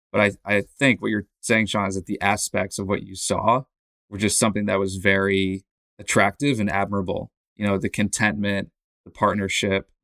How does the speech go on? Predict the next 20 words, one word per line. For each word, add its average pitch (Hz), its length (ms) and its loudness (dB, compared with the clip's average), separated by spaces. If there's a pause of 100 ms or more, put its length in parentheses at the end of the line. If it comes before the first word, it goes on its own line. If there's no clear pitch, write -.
the 95 80 -14
simplicity, 98 920 0 (600)
the 98 80 -18
faithfulness, 101 720 0
the 101 80 -2
loyalty, 95 880 0 (680)
the 104 120 2
love, 98 520 0
right? 98 300 0 (540)
I 107 60 -4
mean, 101 400 0 (920)
in 104 80 -2
her 104 100 4
twenties, 113 380 2
we're 101 80 -2
going 101 240 0
out 101 160 0
all 104 140 0
the 98 40 -4
time, 98 540 -2